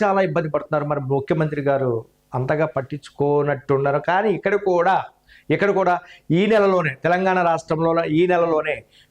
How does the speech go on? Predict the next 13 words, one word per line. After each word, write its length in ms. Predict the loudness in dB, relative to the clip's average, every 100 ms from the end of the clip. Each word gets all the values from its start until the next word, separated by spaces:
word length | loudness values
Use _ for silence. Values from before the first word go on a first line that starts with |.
| -2
మీకు 200 | -2 0
గుడ్ 340 | 0 0 0
న్యూస్ 800 | 2 4 4 0 -6 -18 -20 -20 -20 _ 0
వినిపించేటటువంటి 760 | 2 0 0 -2 0 -2 -2
సూచనలు 480 | -2 0 0 2 -2
కనపడుతున్నాయి. 500 | -4 -4 -8 -6 -8 -8 -18 -16 -18 -16 -2
బహుశా 480 | 2 2 4 2 0 -8 _ _ _ _ _ -4
ఈ 140 | 0 2
నెల 320 | 2 2 0 -6 _ _ _ -2
ఇరవై 240 | 0 2
ఐదు 320 | 2 2 2 0 2
ఆ 140 | 2
లోపు, 480 | 4 4 2 -2